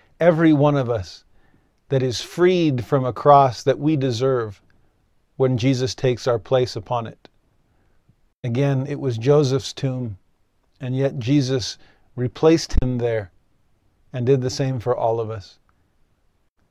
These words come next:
It is his eyes, but they shed our tears as he endures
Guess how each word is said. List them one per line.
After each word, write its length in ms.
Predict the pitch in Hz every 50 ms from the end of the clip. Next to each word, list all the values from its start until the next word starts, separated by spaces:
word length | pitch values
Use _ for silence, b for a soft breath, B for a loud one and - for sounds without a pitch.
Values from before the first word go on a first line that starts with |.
| _ _ -
It 160 | 135 131 127
is 180 | 127 120 110
his 380 | - - - 180 185 180 160 151
eyes, 680 | 180 - 151 143 143 135 123 120 113 104 - - - _ _ _ _ _ _ _ _ _ _ _ _ _ _ _ _ _ _
but 220 | - 123 135 120 113
they 140 | 135 131
shed 400 | 131 - - 151 147 143 135 135 -
our 300 | - 143 143 147 143 147
tears 600 | 143 - - 160 151 143 131 117 107 - - - _ _ _ _ _ _ _ _ _ _ _ _ _ _ _ _ _ _ _ -
as 160 | 135 127 -
he 100 | 147 139
endures 540 | 139 135 131 123 131 139 143 139 135 117